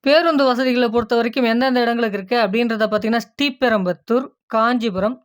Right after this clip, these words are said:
திருவள்ளூர், பூந்தமல்லி, போரூர், ஆவடி, அம்பத்தூர், கிண்டி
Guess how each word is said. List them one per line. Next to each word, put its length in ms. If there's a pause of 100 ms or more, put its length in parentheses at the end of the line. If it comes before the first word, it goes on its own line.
(140)
திருவள்ளூர், 680 (320)
பூந்தமல்லி, 680 (500)
போரூர், 480 (320)
ஆவடி, 560 (340)
அம்பத்தூர், 680 (440)
கிண்டி 440